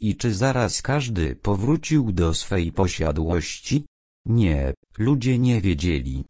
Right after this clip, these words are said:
że jubileusz nadszedł, lecz kapłani mieli to ogłosić ludowi przez trąbienie w specjalne srebrne trąby.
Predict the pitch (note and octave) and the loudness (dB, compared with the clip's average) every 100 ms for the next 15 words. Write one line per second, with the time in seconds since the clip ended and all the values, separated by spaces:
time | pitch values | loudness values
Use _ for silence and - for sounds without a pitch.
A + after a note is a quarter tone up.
0 | _ - F2 A2 G#2 F#2+ D#2+ F2 G#2+ G#2 | _ -4 0 2 2 0 -2 -2 0 0
1 | F2 - G2 D2 - - G2+ C3+ D#3 D#3 | -2 -2 0 0 -2 -2 -2 0 0 -2
2 | - - F#2+ F#2+ - - F2+ - B2+ D#3+ | -8 -4 0 0 -2 -4 -4 -2 0 2
3 | D#3+ D3 C3+ D#2+ D2 C#2+ D2 G#2+ F#2+ F2 | 4 4 4 2 -2 -4 -2 -2 0 0
4 | D#2+ E2 E2 - F#2 - A#2 A#2 A2 C#3+ | 0 0 0 -2 -4 -2 2 2 4 2
5 | C#3+ C3+ - F#2+ D#2+ - E2 D2 D2 F2+ | 0 -4 -2 -2 -2 -4 -2 -2 0 0
6 | G2 F#2 E2+ - - G#2+ - G#2 E2 D#2 | 2 2 0 -4 -4 -4 -2 0 0 0
7 | D2 - A#2+ C3 A#2+ A#2+ A#2 F#2+ - F#2 | -2 -2 -2 -2 0 0 0 -2 0 0
8 | D#2+ D2 B1 | 0 -2 -6